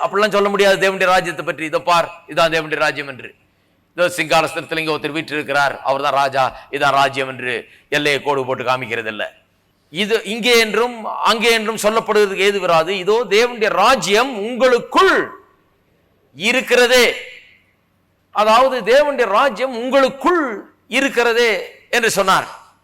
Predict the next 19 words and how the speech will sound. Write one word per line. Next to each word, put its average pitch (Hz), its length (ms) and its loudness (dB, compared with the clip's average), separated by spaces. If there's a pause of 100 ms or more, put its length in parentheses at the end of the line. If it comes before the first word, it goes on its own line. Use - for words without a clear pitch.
(300)
அப்ப 220 200 -2
தேவனுடைய 262 360 2
ராஜ்யம் 254 360 2
என்கிறது 220 640 0
கண்களால் 285 680 2
காணக்கூடாத 208 640 2
அளவுக்கு, 165 500 2 (960)
பார்க்கக்கூடாத 254 720 4
அளவுக்கு, 180 460 2 (720)
இந்த 254 260 0 (520)
சரீரத்தின் 294 640 2 (100)
ஐம்புலன்களுக்கு 262 760 0
விளங்கக்கூடாத 233 640 2
அளவுக்கு, 208 480 0
ஆவிக்குரிய 262 640 4
விதத்திலே, 226 380 0
கண்களால் 262 560 2
காணக்கூடாத 262 500 4
விதத்திலே, 208 340 0